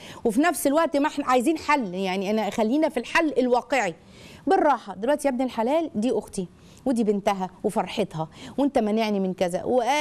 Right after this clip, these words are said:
وكان المفروض تعبيه في موضوع والدك وتقولوا له حتى الزياره، زياره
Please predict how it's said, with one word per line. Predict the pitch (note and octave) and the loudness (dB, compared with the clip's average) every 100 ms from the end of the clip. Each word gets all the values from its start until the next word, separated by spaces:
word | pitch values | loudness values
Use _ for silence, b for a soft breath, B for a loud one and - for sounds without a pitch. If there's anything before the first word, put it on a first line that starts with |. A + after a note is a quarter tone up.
| D4 | 0
وكان | C#4 A#3+ A3 F#4+ | -2 -2 0 2
المفروض | G#4 E4 D#4 G#4+ | 2 2 0 0
تعبيه | - C4 B3 G#3 F#4+ A4+ C#4 | 0 0 0 2 2 2 0
في | |
موضوع | C#4 C4 F4+ | -2 0 2
والدك | E4+ G4+ D4 D4 - | 2 2 2 -2 0
وتقولوا | B3+ C#4 G4 | 0 0 0
له | - | -2
حتى | G#4 - | -4 -2
الزياره، | C4+ A3 C#4+ G#4 G#4 | -2 0 0 2 2
زياره | C4+ D#4 G4+ | 0 0 0